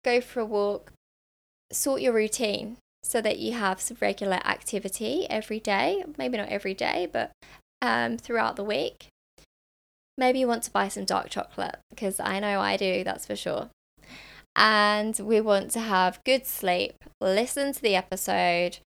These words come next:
of my podcast, episode number six, on how you can improve your sleep.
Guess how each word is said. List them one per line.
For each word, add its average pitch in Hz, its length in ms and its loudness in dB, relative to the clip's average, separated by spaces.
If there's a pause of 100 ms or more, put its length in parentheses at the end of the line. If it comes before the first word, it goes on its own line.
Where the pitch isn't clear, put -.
(260)
of 196 200 0
my 233 100 0
podcast, 202 720 -2 (100)
episode 214 280 -2
number 240 180 -2
six, - 640 -4 (280)
on 202 60 -10
how 196 140 -2
you 185 120 2
can 269 120 -4
improve 254 320 -2
your 262 80 0
sleep. 208 360 -4